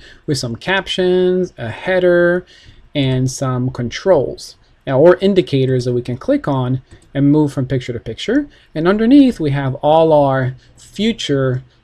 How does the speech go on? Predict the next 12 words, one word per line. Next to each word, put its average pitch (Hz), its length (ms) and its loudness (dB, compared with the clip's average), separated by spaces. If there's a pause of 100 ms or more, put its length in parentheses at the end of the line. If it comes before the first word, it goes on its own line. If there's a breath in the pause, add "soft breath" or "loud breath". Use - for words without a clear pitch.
Dash 127 380 0
graphs 151 440 -2
and 131 140 -4
data 131 180 0
visualizations 131 680 0
that 131 100 -2
we're 131 120 -2
going 123 180 -4
to 123 80 -4
create 113 320 -8
with 110 140 -14
Plotly. 110 480 -12